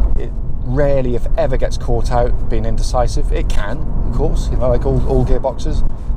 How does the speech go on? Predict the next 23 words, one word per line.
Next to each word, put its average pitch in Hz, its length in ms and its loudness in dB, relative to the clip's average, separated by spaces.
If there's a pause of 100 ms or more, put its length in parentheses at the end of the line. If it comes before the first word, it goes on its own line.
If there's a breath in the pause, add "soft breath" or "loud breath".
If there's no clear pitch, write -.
but 127 100 -2
it 123 120 4
is - 120 -2
very 123 400 -2
rare. 113 340 0
It's, - 180 2
it's 110 280 0
a, 127 100 -4 (400)
it's - 160 0
a 127 80 0
very, 123 540 0
very, 107 380 0
very 107 360 0
good - 240 0
combination. 104 680 0 (760 loud breath)
Um, 110 360 2
in - 100 0
terms 151 260 0
of - 80 0
criticisms 165 640 0
of 165 120 -2
the - 60 0
powertrain, 165 580 2